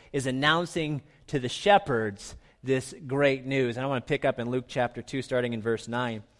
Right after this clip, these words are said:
"And an angel of the Lord appeared to them," the shepherds, "and the glory of the Lord shone around them, and they were filled with great fear. And the angel said to them, 'Fear not, for behold, I bring you good news of great joy that will be for all of the people.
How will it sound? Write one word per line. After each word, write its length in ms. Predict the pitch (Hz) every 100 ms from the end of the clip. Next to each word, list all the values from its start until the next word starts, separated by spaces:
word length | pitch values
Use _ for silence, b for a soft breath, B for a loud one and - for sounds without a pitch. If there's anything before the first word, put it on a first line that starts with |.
| b b b 160
"And 120 | 175
an 80 | 190
angel 320 | 214 202 190
of 80 | 180
the 60 |
Lord 260 | 180 190 190
appeared 580 | - 208 202 185 156 -
to 120 | 170
them," 260 | 143 131 139
the 60 |
shepherds, 440 | 131 156 147 135 131
"and 220 | 143 143
the 80 | 135
glory 380 | 147 175 185 175
of 80 |
the 60 | 151
Lord 260 | 156 147 139
shone 320 | - 180 180
around 300 | 151 139 139
them, 160 | 135 B B -
and 160 | 160 160
they 140 | 170
were 140 | 156 131
filled 340 | - 196 185
with 180 | 165 -
great 320 | 156 156 160
fear. 500 | - 165 143 123 110 B B
And 140 | 151 165
the 80 | 180
angel 380 | 208 220 220
said 240 | - 196 165
to 80 | 156
them, 180 | 160
'Fear 260 | 156 190 180
not, 320 | 170 156 -
for 140 | - 143
behold, 380 | 143 156 156
I 140 | 143 135
bring 260 | 143 147
you 100 | 143
good 260 | 135 151 147
news 300 | 147 147 143
of 140 | 127
great 280 | 120 135 143
joy 340 | 139 147 139 120
that 140 | 113
will 100 | 120
be 180 | 127 120
for 200 | - -
all 280 | 123 120 107
of 100 | 101
the 80 |
people. 500 | 98 - - - -